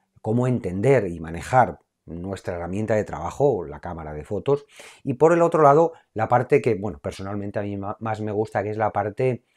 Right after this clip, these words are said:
artística, es decir, cómo entender la escena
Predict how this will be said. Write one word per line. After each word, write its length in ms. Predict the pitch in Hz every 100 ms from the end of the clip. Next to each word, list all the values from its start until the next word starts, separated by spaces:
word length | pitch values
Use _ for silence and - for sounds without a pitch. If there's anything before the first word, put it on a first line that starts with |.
| _ _ -
artística, 680 | 98 82 - 151 - 98 95
es 60 |
decir, 380 | 95 - 117 82 _ _ - _ _ _
cómo 280 | - 147 147
entender 380 | 120 110 107 104
la 120 | 82
escena 580 | - 123 117 117 117